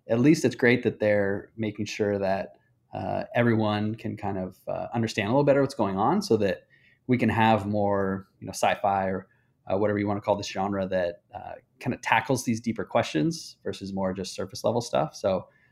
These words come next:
uh, yeah, I, I couldn't agree more with that voicemail. Appreciate, uh, him calling in and leaving that message. And yeah, it did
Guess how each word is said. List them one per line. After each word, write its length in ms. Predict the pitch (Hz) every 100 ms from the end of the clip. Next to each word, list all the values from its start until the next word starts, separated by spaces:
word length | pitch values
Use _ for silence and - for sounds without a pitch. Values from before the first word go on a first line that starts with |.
| _ -
uh, 300 | 104 101 101
yeah, 100 | 117
I, 500 | 107 - - - 110
I 20 |
couldn't 240 | 120 151 120
agree 220 | 101 98
more 220 | 95 104
with 120 | 123
that 120 | 113 98
voicemail. 440 | 98 143 139 151
Appreciate, 600 | - 113 - 104 98 95 _ 95
uh, 360 | 95 92 87 95 _ _ _ _ _ _ _
him 120 | 123
calling 280 | 117 113 104
in 180 | 101 113
and 160 | 95
leaving 200 | 95 98
that 140 | 95 90
message. 380 | 92 95 117 107
And 400 | 95 95 110 117
yeah, 160 | 127 104
it 60 |
did 260 | 123 113